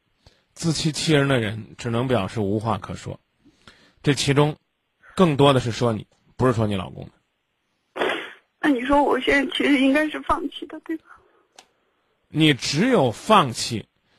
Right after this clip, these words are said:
Speaker 1: 才能够让他意识到你对于他在外边，比如说有女人，或者说呢，赌博这个事儿的坚决。我，我，我，我跟你说一句话，你就明白了。
Speaker 2: 明白。
Speaker 1: 嗯，不，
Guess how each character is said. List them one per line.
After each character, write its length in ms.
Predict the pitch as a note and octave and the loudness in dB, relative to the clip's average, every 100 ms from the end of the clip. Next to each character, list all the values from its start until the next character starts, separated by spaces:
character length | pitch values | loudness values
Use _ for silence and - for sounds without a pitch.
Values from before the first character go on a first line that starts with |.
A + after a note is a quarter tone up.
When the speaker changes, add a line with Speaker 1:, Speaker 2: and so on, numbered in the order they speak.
| _ | _
Speaker 1:
才 280 | - D#3+ F#3+ | -2 4 4
能 120 | G#3 | 4
够 80 | G#3+ | 4
让 200 | A3 G#3 | 4 4
他 100 | A3+ | 2
意 240 | C4+ C4+ | 2 0
识 180 | - D3 | 2 2
到 160 | C#3+ | 4
你 140 | B2 A#2+ | 2 -2
对 240 | - F#3 | 2 2
于 120 | D3+ | 4
他 340 | D3 D3+ D#3+ D#3+ _ _ _ _ _ | 2 4 4 2 _ _ _ _ _
在 180 | - D3+ | 0 4
外 200 | F3+ D#3 | 6 6
边， 180 | C#3 B2 | 2 2
比 80 | |
如 60 | B2+ | 2
说 120 | C#3+ | 2
有 240 | C3+ C3+ F3 | 4 4 4
女 140 | C#3 | 0
人， 360 | E2 A#1 F2+ - | -4 -8 -12 -14
或 280 | - A#2+ G#3 | -12 0 2
者 80 | C3+ | 2
说 240 | C#3 C#3+ | 2 2
呢， 220 | C3+ G#2+ - _ | 0 -2 -8 _
赌 180 | - B2 | -2 -2
博 200 | G2 B2 | 2 2
这 100 | E3 | 2
个 80 | C3 | 0
事 120 | D3+ | 0
儿 60 | A#2+ | -2
的 80 | F#2 | -2
坚 280 | C#3 C#3 | -2 -2
决。 160 | A2+ F#2 - - _ _ _ _ _ _ _ _ | -2 -6 -12 -16 _ _ _ _ _ _ _ _
我， 260 | - D3 | 2 4
我， 160 | D3 D#3 | 4 2
我， 240 | D3 E3 - - _ | 2 0 -2 -12 _
我 140 | F3 | -2
跟 80 | G#3 | 0
你 40 | |
说 220 | E3+ F#3 | 0 2
一 60 | E3+ | 2
句 80 | F#3+ | 4
话， 220 | F#3+ F3 | 4 4
你 60 | B2 | 2
就 80 | |
明 220 | A2+ G2+ G#2 | -2 -4 -4
白 140 | A2 | -4
了。 180 | F2+ G2+ _ _ _ _ _ _ _ _ _ _ _ _ _ _ _ _ _ | -6 -14 _ _ _ _ _ _ _ _ _ _ _ _ _ _ _ _ _
Speaker 2:
明 220 | C#4 A3 B3 | -10 -8 -6
白。 120 | A#3+ C#4 - _ | -8 -10 -16 _
Speaker 1:
嗯， 220 | C#3 | 4
不， 60 | C3 | 8